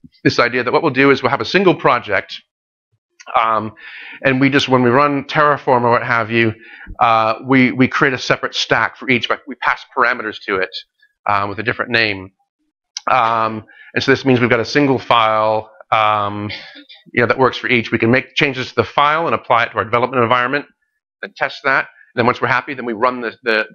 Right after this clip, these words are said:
the command again, but tell it to u-, apply to the staging environment, apply to the production environment. And this gives us consistency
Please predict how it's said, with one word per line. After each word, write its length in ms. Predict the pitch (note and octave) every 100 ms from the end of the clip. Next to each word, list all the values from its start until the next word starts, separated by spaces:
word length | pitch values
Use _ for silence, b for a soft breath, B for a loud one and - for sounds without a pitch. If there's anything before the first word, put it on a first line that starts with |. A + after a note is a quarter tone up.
| -
the 140 | A2
command 300 | G#2+ B2+ A#2
again, 300 | G#2+ A2 A#2+
but 120 | B2+ -
tell 200 | G#2+ F#2+
it 80 |
to 120 | - G#2+
u-, 200 | A2 -
apply 300 | - - A2+
to 60 | A2
the 80 | G#2
staging 340 | - G#2 G2+
environment, 420 | G2+ G2+ G2 G2 -
apply 140 | - G#2+
to 60 |
the 40 | G#2
production 340 | - G2+ G#2+
environment. 420 | G2 G2+ F#2+ F#2+ _ b b b -
And 100 | A2
this 120 | -
gives 220 | A#2+ G#2+
us 220 | A#2 -
consistency 840 | - A#2 D#3 D3 C3 - - G#2 G2